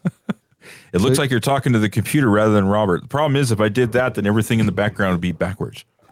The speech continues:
Speaker 2: Right.
Speaker 1: So I can't
Speaker 2: Well,
Speaker 1: do that.
Speaker 2: can you do that? Wait, wait. Reverse your camera. Can you do that on? See what it looks
Speaker 1: Yeah,
Speaker 2: like?
Speaker 1: I can do it. It's just, it would be weird,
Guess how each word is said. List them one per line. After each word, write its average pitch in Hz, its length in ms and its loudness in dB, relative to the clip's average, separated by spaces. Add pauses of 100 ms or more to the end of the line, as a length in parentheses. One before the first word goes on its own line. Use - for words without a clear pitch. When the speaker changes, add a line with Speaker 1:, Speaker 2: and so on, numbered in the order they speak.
(300)
Speaker 2:
Right. 123 360 0 (260)
Speaker 1:
So - 180 -6
I 95 60 0
can't 101 200 -2
Speaker 2:
Well, 156 100 0
Speaker 1:
do 87 60 -2
that. - 180 -10 (320)
Speaker 2:
can 151 120 2
you 147 120 2
do 143 160 2
that? 226 260 -4
Wait, 143 240 0
wait. 135 300 -2 (180)
Reverse 165 320 0
your 180 100 0
camera. 170 360 0
Can - 140 0
you 123 60 2
do 131 120 2
that 143 160 0
on? 143 240 -2 (260)
See - 160 -4
what 131 160 2
it 202 40 0
looks 247 180 0
Speaker 1:
Yeah, - 20 0
Speaker 2:
like? 135 140 -4 (160)
Speaker 1:
I 156 100 -2
can 202 140 0
do 113 200 2
it. 98 280 0
It's 95 120 -4
just, 95 200 -8
it 98 60 -4
would 85 120 -4
be 85 120 -4
weird, 101 380 -2